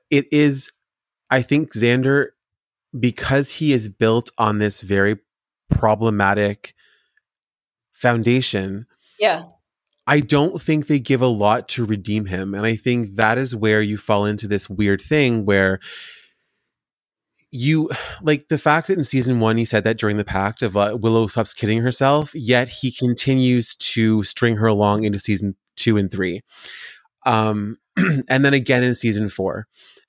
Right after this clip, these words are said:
Speaker 1: And I think you, you gonna get on this, like, weird, you get this weird thing with Xander where there is not a lot of character progression there.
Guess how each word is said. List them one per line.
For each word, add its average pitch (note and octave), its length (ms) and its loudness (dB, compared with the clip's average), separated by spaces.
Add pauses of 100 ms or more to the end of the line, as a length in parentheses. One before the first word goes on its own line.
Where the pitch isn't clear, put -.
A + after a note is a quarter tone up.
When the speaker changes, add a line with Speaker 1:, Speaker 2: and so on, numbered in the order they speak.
Speaker 1:
And B2+ 100 2
I B2+ 100 4
think C#3+ 360 0
you, D3 240 2
you C#3+ 180 -4
gonna B2+ 280 0
get A#2 220 -2
on G#2 220 -2
this, G2+ 180 -4
like, G2+ 200 -2
weird, G#2+ 580 2 (1800)
you C3+ 100 0
get C#3+ 140 0
this A#2+ 120 -6
weird B2+ 240 0
thing A#2+ 120 0
with G#2 120 -2
Xander A2+ 460 2 (400)
where A#2+ 380 2
there C#3+ 200 0
is F3 240 0
not G3+ 140 2
a G3 60 2
lot D3 200 2
of C#3 120 -2
character B2+ 360 -2
progression A2+ 600 -2
there. F2+ 300 -6